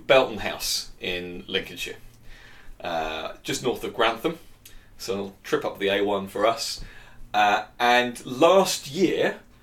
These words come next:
I think, well, I, in fact, I think it was this year, in January this year, so after Christmas last year, we went to Belton House with the family, and, uh, and then there was all these, um, all this paraphernalia up, all this, all these lights and stuff up, but we went during the day,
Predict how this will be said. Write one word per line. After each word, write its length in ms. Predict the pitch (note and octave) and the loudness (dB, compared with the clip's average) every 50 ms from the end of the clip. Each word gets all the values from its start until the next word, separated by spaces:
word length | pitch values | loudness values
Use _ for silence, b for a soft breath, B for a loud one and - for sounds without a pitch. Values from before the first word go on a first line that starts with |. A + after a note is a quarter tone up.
| b b b | b b b
I 40 | - | -4
think, 280 | - G3 G3+ G3+ - | -2 -2 -2 0 4
well, 260 | - C#3 A2+ G#2 - - | 6 6 6 6 4 0
I, 120 | A#2+ - G2+ - | -2 -2 -2 -6
in 80 | - | -10
fact, 200 | - - - - | -6 -6 -4 -4
I 60 | G2+ - | -4 -6
think 120 | C3+ C#3 | -4 -4
it 80 | D#3 D#3 | -4 -4
was 120 | D#3+ D#3 | -4 -4
this 200 | - F#3 - - | -4 -6 -4 -4
year, 100 | F#2 - | -8 -6
in 200 | A#2 C3 C#3+ C#3 | -6 -6 -6 -6
January 520 | - C#3+ D#3 C#3+ B2+ A#2+ A2 F2+ E2+ E2 | -4 -4 -4 -4 -4 -6 -6 -8 -8 -8
this 240 | D2+ - - - - | -10 -10 -12 -12 -12
year, 100 | - - - | -12 -14 -16
so 100 | - - - | -18 -16 -8
after 320 | A#2+ A#2+ B2 B2 - - C#3 | -6 -6 -6 -6 -8 -14 -14
Christmas 400 | - - - - - - - - | -12 -12 -12 -12 -14 -16 -18 -16
last 300 | - - - - - - | -16 -16 -16 -18 -18 -18
year, 100 | - - - B B B B B B B | -18 -18 -20 B B B B B B B
we 100 | - C3+ | 0 0
went 120 | D3 - | 0 0
to 60 | - - | -2 -2
Belton 220 | A2 G#2+ G2 G2 F2 | -2 -2 -2 -4 -10
House 400 | D#2+ D#2+ D#2+ - - - - - - - | -10 -12 -10 -10 -10 -10 -12 -14 -16 -12
with 260 | B2+ C3+ - - - | -4 -4 -4 -4 -4
the 60 | - | -14
family, 500 | - - F#2 D#2 C#2+ D2 D2+ D2+ C#2 - - B B B B B B B B B - | -8 -6 -6 -6 -6 -8 -12 -12 -14 -14 -18 B B B B B B B B B -4
and, 540 | F#2 F2 E2+ E2 D#2+ D#2 D#2 D#2+ D#2+ D#2 E2+ - - | -4 -4 -2 -4 -6 -8 -10 -14 -14 -14 -14 -12 -8
uh, 340 | - E2 D#2+ D#2+ D#2 - - - | -6 -6 -6 -4 -6 -8 -8 -8
and 120 | F#2 E2+ | -10 -10
then 180 | F2+ F2 F#2 G2 - | -10 -12 -14 -8 -4
there 140 | G#2 F#2+ F#2+ | -2 -2 -2
was 100 | G2 A#2+ | -2 -2
all 120 | C3 C3 | -2 -2
these, 540 | B2 B2+ B2 B2 A#2 - - - - - - - - | 0 -2 -2 -2 -4 -4 -4 -6 -6 -8 -12 -6 -2
um, 560 | A#2+ A#2 A#2 A2+ A2+ A2+ A#2 A2+ A#2+ A#2+ - B2 | 2 4 4 4 4 2 -2 -8 -12 -12 -10 -6
all 80 | C3 | -6
this 100 | C3+ C3+ | -6 -6
paraphernalia 600 | - - C#3 B2+ A#2+ - B2 A2+ A#2 A#2+ G2+ F#2 F#2 | -6 -2 -2 -2 -2 -2 -2 -2 -2 0 0 -2 -4
up, 120 | - A#2 | -6 -6
all 100 | A2+ A#2 | -6 -6
this, 260 | A2+ A2 G#2+ - - - | -6 -6 -6 -8 -10 -8
all 100 | C3 A2+ | -6 -6
these 160 | A#2 G#2 G2+ | -6 -4 0
lights 280 | A2+ A#2 B2+ B2+ - - | 0 0 0 0 -4 -10
and 80 | F#2 | -10
stuff 180 | - - - - | -10 -10 -10 -12
up, 80 | - - | -10 -8
but 100 | F#2 A2 | -8 -8
we 80 | A#2 C3+ | -6 -6
went 160 | D3 - - | -6 -6 -6
during 180 | - G#2 G2 F#2+ | -6 -8 -8 -8
the 60 | G#2 | -8
day, 400 | A2 - C3 C3+ G#2+ - - - | -6 -4 -2 -2 -2 -4 -6 -10